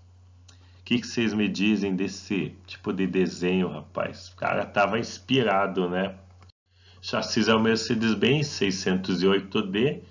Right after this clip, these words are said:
mas é incrivelmente uma raridade, viu? Parece que a, que os vidros são escurecidos. Detalhe, a frente parece com a traseira, a traseira parece com a frente, a hora que ele tá indo parece que tá voltando.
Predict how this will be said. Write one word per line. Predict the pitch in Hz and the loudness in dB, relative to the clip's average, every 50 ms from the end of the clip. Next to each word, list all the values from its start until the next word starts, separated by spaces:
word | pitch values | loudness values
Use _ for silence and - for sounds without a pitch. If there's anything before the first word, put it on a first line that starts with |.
| - - - - - | -20 -20 -20 -20 -8
mas | - 98 95 92 90 | -2 0 0 2 2
é | 98 107 | 0 0
incrivelmente | 113 110 - - 101 104 113 113 117 123 117 101 95 92 95 95 95 - 110 | -2 -4 -6 -4 -2 0 0 0 0 0 0 0 0 0 0 0 -2 -2 -4
uma | 113 117 127 127 | -2 0 -2 -2
raridade, | 110 123 135 135 135 143 143 127 107 107 101 98 98 95 87 85 90 | 0 0 0 0 0 0 -2 -2 0 2 2 4 2 2 -2 -4 -4
viu? | 85 87 87 | -2 -2 -4
Parece | 85 87 - 90 90 90 92 - | -4 -2 0 0 0 0 -2 -4
que | - - - 95 | -10 -4 -2 0
a, | 87 85 82 82 80 80 - - - - - - - - - | 0 2 0 0 -2 -4 -8 -14 -20 -20 -20 -20 -20 -20 -16
que | - - | -4 -2
os | 92 85 80 | -2 -2 0
vidros | 87 95 95 92 98 92 - - | 2 0 2 2 0 -2 -2 -2
são | - 92 92 92 | -2 0 0 0
escurecidos. | 92 - - - - 101 101 101 92 - - - - 127 147 156 143 123 110 101 92 - - - - - - _ _ _ _ _ _ _ _ _ - - - - - - - - - - - - - - - - - | 0 -2 -6 -2 0 0 0 0 -2 -4 -10 -2 0 0 0 2 0 0 0 -2 -2 -4 -10 -12 -14 -16 -18 _ _ _ _ _ _ _ _ _ -20 -20 -20 -20 -20 -20 -20 -20 -20 -20 -20 -20 -20 -20 -20 -10 -4
Detalhe, | - 85 - - - 92 92 98 104 107 101 | -4 -4 -4 0 4 6 8 8 8 8 6
a | 92 92 | 4 4
frente | - - - - 107 107 107 104 - 101 | 0 -4 0 2 2 4 2 2 0 -2
parece | - 104 104 98 95 | 0 2 2 2 0
com | - - | -2 -4
a | 98 | -4
traseira, | 95 - 98 92 87 82 87 98 107 113 | 0 2 2 2 2 4 4 4 4 4
a | 110 | 2
traseira | - - 101 95 90 90 98 98 | 0 0 0 0 2 2 2 0
parece | 92 95 95 95 92 - - | 2 0 0 0 0 -2 -2
com | - 101 | -2 -2
a | 95 | -2
frente, | 95 - - - 98 107 127 139 131 - 110 | -2 -6 -4 0 2 2 2 0 0 2 4
a | 98 | 4
hora | 92 92 | 4 4
que | - - | 2 -2
ele | 101 92 92 | -2 -2 -2
tá | - - 98 92 | 0 4 4 4
indo | 92 95 101 98 | 4 4 0 -2
parece | - - 95 95 92 - | -2 -2 -2 -2 -2 -2
que | |
tá | - 98 | 2 2
voltando. | 95 87 92 95 92 92 - - - 107 123 147 151 143 123 107 104 98 | 2 4 4 2 0 0 -2 -2 0 2 2 4 2 0 0 0 -2 -4